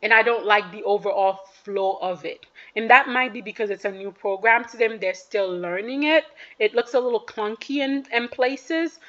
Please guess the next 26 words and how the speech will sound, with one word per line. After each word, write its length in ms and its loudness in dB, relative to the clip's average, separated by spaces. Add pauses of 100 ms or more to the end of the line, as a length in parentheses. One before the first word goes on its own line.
(240)
but 220 -2 (100)
overall, 1000 4 (180)
this 280 -6
is 220 -2
them 380 -6 (260)
growing. 560 0
This 200 -4
is 120 -10
so 320 2
much 320 -4
better 380 2 (280)
than 220 -2
what 240 -2
they've 180 2
had 360 2
before. 680 -6 (380)
I 180 8 (120)
feel 220 0
like 240 2
if 140 -8
they 100 0
continue 580 -12
to 160 -16
grow, 300 -4
they 120 -8
continue 540 -12